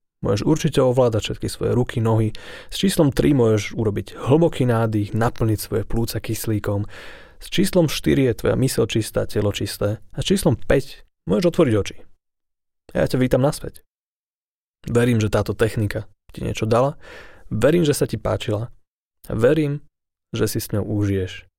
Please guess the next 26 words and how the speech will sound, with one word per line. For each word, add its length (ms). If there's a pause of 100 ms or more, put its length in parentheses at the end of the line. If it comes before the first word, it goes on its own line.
(100)
ešte 240
mnoho 400 (160)
srandy. 400
Táto 320
technika 480
bola 240
moja 320
osobná 400
technika, 560 (560)
ktorá 240
patrí 400
do 80
mojich 400
Mind 240
Limits 320
techník. 560 (400)
Takže 320
ak 80
ťa 160
zaujíma 400
viac, 320 (160)
si 160
na 80
tom 160
správnom 400
mieste. 560